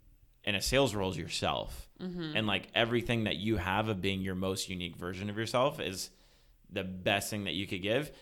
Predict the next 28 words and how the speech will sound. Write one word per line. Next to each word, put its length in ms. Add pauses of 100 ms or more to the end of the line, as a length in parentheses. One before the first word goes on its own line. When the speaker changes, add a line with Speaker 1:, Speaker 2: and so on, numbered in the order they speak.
(120)
Speaker 1:
And 160
then 100
you 180
also 240
have 120
this, 180
like, 240
awesome 320
resource 360
of, 100
like, 160
knowing, 420
like, 160 (220)
the, 120 (460)
the 140 (100)
right 220
questions 340
to 60
ask 160
at 80
the 80
right 140
time. 420 (320)
Speaker 2:
Yeah. 140
Speaker 1:
So 80
that's 180
something, 260
like, 260